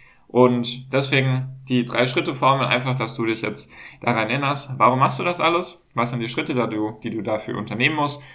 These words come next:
Und dann letztendlich einfach es zu tun. Deswegen einfach jetzt weiter dran zu bleiben, einfach sich weiterhin damit zu beschäftigen, weiterhin die Sparpläne auszuführen oder weiterhin Geld auf die Seite zu legen. Man muss es ja auch nicht gleich investieren. Man kann jetzt einfach Geduld üben,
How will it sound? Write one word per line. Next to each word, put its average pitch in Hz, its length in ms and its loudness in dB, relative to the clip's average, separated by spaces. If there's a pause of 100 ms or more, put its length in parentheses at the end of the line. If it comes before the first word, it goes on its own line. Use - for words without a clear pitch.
(180)
Und 113 100 -8
dann 117 120 -2
letztendlich 113 480 -2
einfach 107 260 -6
es - 400 -6 (120)
zu - 140 -6
tun. 107 420 -2 (100)
Deswegen 110 380 -2
einfach 127 280 2
jetzt 123 200 0
weiter 120 240 2
dran 117 220 -4
zu - 120 -10
bleiben, 107 320 -2
einfach 104 260 -4
sich 104 220 -8
weiterhin 117 460 2 (240)
damit 113 240 -4
zu 113 80 -4
beschäftigen, 104 640 -2 (760)
weiterhin 127 340 2
die 110 60 0
Sparpläne 113 480 0
auszuführen 117 540 -2
oder 104 180 -2
weiterhin 117 500 0 (280)
Geld 120 220 4
auf 113 140 0
die 120 100 0
Seite 113 300 0
zu - 140 -8
legen. 104 200 -2
Man 107 120 -6
muss 135 160 -4
es 131 100 -4
ja 110 120 0
auch 113 40 -2
nicht 110 160 -8
gleich 107 200 -2
investieren. 110 480 -4
Man 123 140 -2
kann 123 120 -2
jetzt 120 140 -4
einfach 135 420 -4
Geduld 151 340 2
üben, 160 360 0